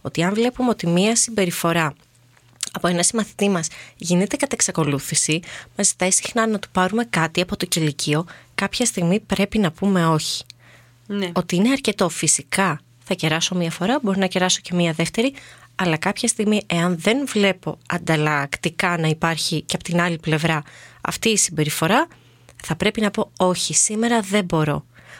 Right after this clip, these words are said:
Speaker 1: Ακόμα και στα μικρά παιδάκια που μπορεί να χρησιμοποιήσουν και την ατάκα, «Η μαμά μου δεν με αφήνει άλλο, μου
Speaker 2: Ναι.
Speaker 1: έχει πει να χρησιμοποιώ τα χρήματα για μένα».
Speaker 2: Ναι, ακριβώς.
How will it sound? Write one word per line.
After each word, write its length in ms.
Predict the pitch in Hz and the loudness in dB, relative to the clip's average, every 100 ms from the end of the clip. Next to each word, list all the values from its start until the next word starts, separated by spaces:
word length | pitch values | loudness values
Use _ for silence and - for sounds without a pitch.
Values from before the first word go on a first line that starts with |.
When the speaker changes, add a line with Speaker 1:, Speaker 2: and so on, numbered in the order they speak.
| - | -8
Speaker 1:
Ακόμα 440 | 233 - 277 392 440 | -8 0 2 2 2
και 240 | - 294 - | 0 0 0
στα 180 | - | 0
μικρά 240 | 226 226 339 | -2 0 0
παιδάκια 480 | 269 240 277 - 349 | 2 2 0 -2 -2
που 340 | - 277 302 - - | -2 -2 -4 -14 -12
μπορεί 380 | 320 233 247 | -4 2 2
να 100 | 320 | 2
χρησιμοποιήσουν 680 | 311 285 254 233 254 277 349 | 0 -2 -2 -2 0 0 -2
και 100 | 311 | -2
την 180 | 262 240 | 0 0
ατάκα, 300 | 233 269 311 - - - - | 0 0 -2 -4 -20 -20 -2
«Η 100 | 240 | 2
μαμά 360 | 214 196 208 | 4 4 4
μου 180 | 233 269 | 4 0
δεν 340 | 247 277 302 285 | 0 0 2 2
με 80 | |
αφήνει 540 | 185 - - 170 165 160 | 0 0 -2 0 2 2
άλλο, 360 | 156 151 180 220 | 2 0 -2 0
μου 100 | 208 | 2
Speaker 2:
Ναι. 40 | |
Speaker 1:
έχει 220 | 202 202 | 2 0
πει 120 | 240 | 0
να 120 | 254 277 | 0 0
χρησιμοποιώ 560 | 294 - 226 214 226 | 0 0 0 0 0
τα 100 | 277 | 0
χρήματα 580 | - 233 233 262 302 320 _ | -4 -2 0 0 0 -2 _
για 220 | - 196 | -2 0
μένα». 500 | 196 208 196 156 151 - - | 2 2 2 -2 -6 -14 -10
Speaker 2:
Ναι, 260 | 208 202 147 - - _ _ _ _ - - | -6 -6 -8 -18 -20 _ _ _ _ -20 -16
ακριβώς. 560 | 240 - 262 233 180 | -10 -6 -4 -2 -4